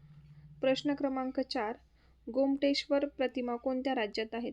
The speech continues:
तर ही जी गोमटेश्वर प्रतिमा आहे ती कर्नाटक, म्हणजेच पर्याय क्रमांक एक, कर्नाटक राज्यामध्ये आहे गोमटेश्वर प्रतिमा. प्रश्न क्रमांक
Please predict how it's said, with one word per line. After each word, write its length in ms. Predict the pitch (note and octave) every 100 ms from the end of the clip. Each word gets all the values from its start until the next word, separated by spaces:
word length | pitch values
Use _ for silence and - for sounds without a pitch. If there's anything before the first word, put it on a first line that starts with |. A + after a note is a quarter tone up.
| -
तर 100 | A#3
ही 240 | A#3 B3+ A#3
जी 80 | B3
गोमटेश्वर 640 | A#3 B3+ B3+ C4+ C#4 C4
प्रतिमा 440 | - B3 A#3+ A#3+
आहे 260 | A#3+ A#3+ C4 - - _ _ _ _ _ _ _ - _
ती 160 | B3 C4 - - _ -
कर्नाटक, 500 | C4 C4+ B3+ A#3 A3+ B3
म्हणजेच 360 | A#3+ A3+ A#3 - -
पर्याय 260 | C4+ C4
क्रमांक 380 | C4 B3 A#3 A#3
एक, 320 | - A3+ A3+
कर्नाटक 440 | B3 A#3+ A#3+ C4 C4
राज्यामध्ये 500 | A3+ G#3 A#3+ A#3 B3
आहे 220 | A#3 - - - _ _ B3
गोमटेश्वर 580 | B3 A#3 A#3+ A#3 - B3+
प्रतिमा. 420 | - B3+ A#3 G3 A#3 - _ - - _ _ - - _ _ -
प्रश्न 360 | A#3+ A#3+ C#4 C4+
क्रमांक 480 | C4+ C4 C4 B3+